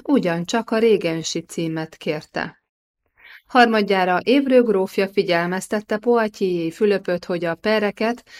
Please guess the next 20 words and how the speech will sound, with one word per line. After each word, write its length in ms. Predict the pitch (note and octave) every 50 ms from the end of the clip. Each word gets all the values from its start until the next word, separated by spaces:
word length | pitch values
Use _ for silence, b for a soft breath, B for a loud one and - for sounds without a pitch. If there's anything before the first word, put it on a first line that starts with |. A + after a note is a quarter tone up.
| B B
a 100 | B G#3+
hagyományok 680 | G#3 G#3+ A#3+ A#3+ B3 A3+ G#3+ G#3 G3+ G3 F#3+ F#3 F#3 -
és 160 | G3 F3+ F3
szokások 640 | F3+ - - B3+ B3+ B3 A3+ G#3+ G#3 - - F#3 - -
ellenére 840 | - A3 A3+ A#3 G#3+ G3+ F#3 F3+ F3 E3+ E3 D#3+ D#3+ D#3+ D#3+ E3 F#3
nem 280 | - A3+ B3 A#3+ G#3 E3+
hívták 460 | - E3 D#3+ - - E3 D#3 D#3+ -
össze, 480 | E3+ D#3 D#3 - - - E3 E3 - - B B B B B B B
s 140 | - -
hogy 320 | - F#3+ F3 E3 E3 E3 - -
Charles 560 | F#3 - - G#3 F3+ E3 E3 E3+ F#3+ A3 G#3+ G3+
de 140 | G3 F3+
Valois 460 | E3 F3 F3 F3 F#3 F#3 F#3 F#3+ G3 G3
mohóságát, 960 | G3 G3+ G3+ F#3+ G3+ G#3+ G#3+ G#3 - - G3+ G3 F#3+ F#3+ F#3+ G3+ A#3 B3 -
amellyel 420 | F#3+ F3+ E3+ E3 E3 E3 E3 D#3
az 140 | D#3 E3 - -
uralmat 540 | G3 G3+ G3+ F#3+ F#3+ F#3+ F#3+ F#3 F#3 - -
magához 580 | G3 F#3 F#3 F3+ F#3+ F#3 F3+ F3 F#3 F3 F3
akarja 460 | F#3 E3+ - - F3+ E3 D#3+ D#3+ D#3
ragadni, 640 | D#3 E3+ F#3+ G3+ A#3+ G3+ G3 G3+ F3+ F3 F3 F3+